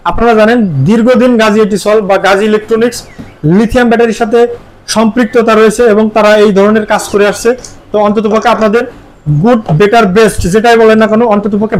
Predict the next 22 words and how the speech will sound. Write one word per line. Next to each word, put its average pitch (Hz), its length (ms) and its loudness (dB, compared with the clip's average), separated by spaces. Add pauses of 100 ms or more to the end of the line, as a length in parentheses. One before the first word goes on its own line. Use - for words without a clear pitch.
ভালো 226 240 0
একটা 254 200 -2
product 226 300 -2
আপনারা 202 240 -2
পাবেন, 196 300 -2 (360)
এতটুক 226 600 -2
নিশ্চয়তা 220 460 -2
আপনারা 208 240 -2
আমাদের 190 280 0
উপরে 202 240 -2 (480)
রাখতে 208 340 0
পারেন। 170 220 0 (300)
আর 165 140 -4
price 247 440 2
অনেকে 247 260 2
প্রশ্ন 240 400 -2
করবেন, 233 280 2
প্রাইসটা 226 380 -2
আমরা 220 200 0
একটু, 226 400 -2
আহ, 185 280 2
মানে, 190 300 -2